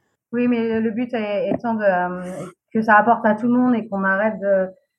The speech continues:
de, de fonctionner, euh, de manière excessive peut-être en, sur le réseau, alors qu'il y a des petites choses qui sont très faciles à faire et qui prennent pas de temps. Et, euh, derrière ça, les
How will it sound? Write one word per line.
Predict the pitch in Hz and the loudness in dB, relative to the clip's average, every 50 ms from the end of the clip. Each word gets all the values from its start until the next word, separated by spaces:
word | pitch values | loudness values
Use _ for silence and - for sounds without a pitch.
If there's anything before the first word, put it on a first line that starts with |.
| _ - | _ -6
de, | 226 214 190 190 202 196 196 196 190 185 185 185 180 180 180 180 180 180 175 170 | -6 -6 -4 -2 0 2 2 4 4 2 0 0 -2 -2 -2 -4 -4 -4 -6 -6
de | 185 185 | -10 -10
fonctionner, | - - 202 196 185 - - 208 208 208 208 214 214 208 196 | -10 -10 -10 -10 -12 -12 -12 -12 -10 -6 -4 -2 0 0 2
euh, | 185 180 180 175 175 175 175 175 175 175 170 165 170 170 170 170 | 2 2 4 4 2 2 0 -2 -4 -6 -6 -6 -8 -8 -6 -6
de | 185 | -6
manière | 190 196 196 202 208 196 208 | -4 -4 -4 -2 0 2 2
excessive | 214 214 - - 240 233 220 220 254 254 220 - | 2 0 0 0 0 0 0 0 -2 -4 -4 -4
peut-être | 220 208 214 226 226 220 220 | -4 -2 -2 -2 -2 -2 -2
en, | 196 185 175 175 175 175 175 170 170 165 - - _ _ _ | -2 0 2 2 2 2 2 0 -2 -4 -8 -10 _ _ _
sur | - - 214 202 | -6 -2 -2 0
le | 202 202 196 | 2 2 2
réseau, | 202 202 196 202 254 254 | 0 0 -2 0 2 2
alors | 226 202 196 196 202 - | 2 2 2 0 -2 -2
qu'il | 202 | -4
y | 190 | -4
a | 185 | -4
des | 208 208 | -6 -8
petites | - 208 196 - 220 214 - | -10 -12 -12 -10 -12 -14 -12
choses | - 262 254 247 - | -8 -6 -6 -6 -6
qui | 233 214 - | -10 -14 -14
sont | - 202 185 | -16 -18 -18
très | - - - 262 247 | -16 -12 -8 -8 -6
faciles | 226 240 226 220 - 226 202 | -4 -4 -6 -6 -4 -2 -2
à | 185 185 185 | -2 -2 0
faire | - 233 240 240 226 226 - - _ _ _ - | 2 2 2 2 2 -2 -8 -16 _ _ _ -14
et | 196 214 | -14 -10
qui | - 220 220 | -8 -8 -8
prennent | - - 220 202 202 - - | -6 -6 -6 -6 -6 -2 0
pas | 226 220 | 0 0
de | 214 - - - | 0 -2 -6 -4
temps. | 262 247 226 214 | 0 0 0 0
Et, | - 202 196 190 190 180 | -2 -4 -4 -2 -2 -2
euh, | 180 175 175 175 175 175 180 175 | 0 -2 -2 -2 -4 -6 -6 -4
derrière | 190 185 180 180 175 - | -2 -2 -2 -2 -4 -4
ça, | - 226 | -2 -2
les | 214 208 190 | 0 0 -2